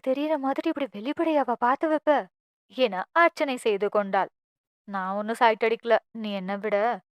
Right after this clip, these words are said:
என்று அவள் சொல்லி முடிப்பதற்கு முன் முந்திக் கொண்டு சொன்னான் சித்து. "நான் உன்னை விட சின்ன பையன்,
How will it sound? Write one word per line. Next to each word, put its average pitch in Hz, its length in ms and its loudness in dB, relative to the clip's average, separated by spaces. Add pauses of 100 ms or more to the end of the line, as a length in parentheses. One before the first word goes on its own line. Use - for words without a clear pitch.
(200)
என்று 240 460 -4
அவள் 247 260 6
சொல்லி 285 380 4
முடிப்பதற்கு 285 640 4
முன் 214 200 -8
முந்திக் 233 380 -4
கொண்டு 247 200 2
சொன்னான் 185 460 -8
சித்து. 190 320 -6 (560)
"நான் 214 280 4
உன்னை 185 200 -6
விட 175 240 -2
சின்ன 240 260 -4
பையன், 202 340 -2